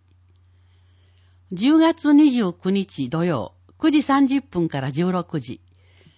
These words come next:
三十日日曜、九時三十分から十五時。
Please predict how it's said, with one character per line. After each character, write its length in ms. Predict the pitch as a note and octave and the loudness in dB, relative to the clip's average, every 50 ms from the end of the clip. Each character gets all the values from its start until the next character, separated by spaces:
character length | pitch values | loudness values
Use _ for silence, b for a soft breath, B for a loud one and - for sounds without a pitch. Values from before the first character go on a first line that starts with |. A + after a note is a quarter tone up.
| _ _ _ | _ _ _
三 320 | - - A#3+ D4 D4+ D4 | -10 -4 0 4 4 4
十 200 | C4+ D#4 D4+ C#4 | 4 4 2 2
日 300 | A3 F3 D#3 - - D#3 | 0 -2 -4 -4 -4 -4
日 320 | E3 E3+ D#3+ - - - | -4 -4 -4 -8 -8 -4
曜、 320 | F#3 F3 D3 B2 G2+ - b b b b b b b b - | -2 -2 -2 -2 -4 -8 b b b b b b b b -2
九 80 | D#4+ | 0
時 120 | D4+ D#4 C#4+ | 0 2 0
三 240 | - C#4 C#4 C#4+ C#4 | 0 0 2 2 2
十 140 | C4 C#4+ C#4+ | 2 0 -4
分 300 | - _ - F3 E3 C#3+ | -4 _ -4 -4 -4 -4
か 140 | - C#3 C3+ | -4 -6 -6
ら 160 | C3+ C3+ - C#3 | -6 -6 -8 -6
十 200 | D3+ G3 G#3+ G3 | -4 -2 -2 -2
五 160 | D#3+ C#3 B2+ | -2 -2 -6
時。 280 | A#2+ - B2+ A#2 - | -6 -8 -12 -14 -14